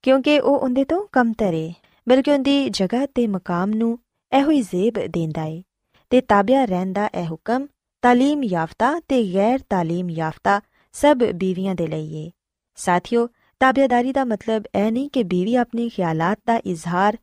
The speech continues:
نہیں کر سکدی یا گھر یا بچیاں دے متعلق اپنے خیالات پیش نہیں کر سکدی، بلکہ بیوی تے گھر دے ہر معاملے چ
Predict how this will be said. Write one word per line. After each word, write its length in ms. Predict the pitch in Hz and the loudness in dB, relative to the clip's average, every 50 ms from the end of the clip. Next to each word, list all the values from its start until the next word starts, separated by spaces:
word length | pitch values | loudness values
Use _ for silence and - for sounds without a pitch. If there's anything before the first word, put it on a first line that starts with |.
| _ _ _ _ _ _ | _ _ _ _ _ _
نہیں 140 | 262 277 277 | -2 0 0
کر 200 | 262 - 180 165 | 0 0 -2 -2
سکدی 500 | 160 - 170 160 - - 156 165 160 170 185 _ _ _ _ _ _ - | -2 -4 -6 -8 -8 -8 -10 -10 -10 -10 -12 _ _ _ _ _ _ 0
یا 160 | 254 277 285 269 - | 2 2 2 2 2
گھر 280 | 254 208 196 220 233 254 | 2 4 4 4 4 4
یا 160 | 262 277 269 | 2 0 0
بچیاں 380 | 208 185 185 - - 226 233 | 0 -2 -2 -2 -2 -2 -2
دے 200 | 233 226 240 240 233 233 - | 0 0 0 2 2 0 -2
متعلق 560 | 214 185 160 - 180 170 175 226 302 349 - _ _ _ _ _ _ - | -4 -6 -6 -4 -2 0 0 0 0 0 -2 _ _ _ _ _ _ -2
اپنے 380 | 240 254 254 _ 269 285 285 269 - | 0 0 0 _ -6 -6 -6 -6 -4
خیالات 600 | 220 196 185 180 175 185 202 233 262 262 _ - - - - - | -4 -2 -2 -2 0 0 0 0 -2 -4 _ -4 -4 -4 -4 -2
پیش 280 | - 233 240 240 - - | 0 0 0 0 0 -4
نہیں 100 | 254 247 | -6 -6
کر 180 | 240 - 175 165 | -4 -4 -4 -4
سکدی، 480 | - - 165 160 - - - 160 156 165 - _ _ _ _ _ | -4 -4 -6 -6 -6 -8 -10 -12 -12 -12 -16 _ _ _ _ _
بلکہ 280 | 233 254 269 - 294 277 | 2 2 2 4 2 2
بیوی 320 | 208 196 196 202 226 269 | 2 2 0 0 0 -2
تے 220 | 269 285 277 285 294 - | -2 0 0 0 0 -2
گھر 240 | - 190 175 170 175 | -2 0 0 0 0
دے 160 | 180 208 214 | 0 0 0
ہر 260 | 208 190 240 277 302 294 | 0 0 0 0 2 2
معاملے 440 | 247 190 170 175 175 180 196 226 | 0 0 -2 -2 -2 -2 -2 -4
چ 260 | 226 - - 233 233 | -4 -4 -4 -4 -4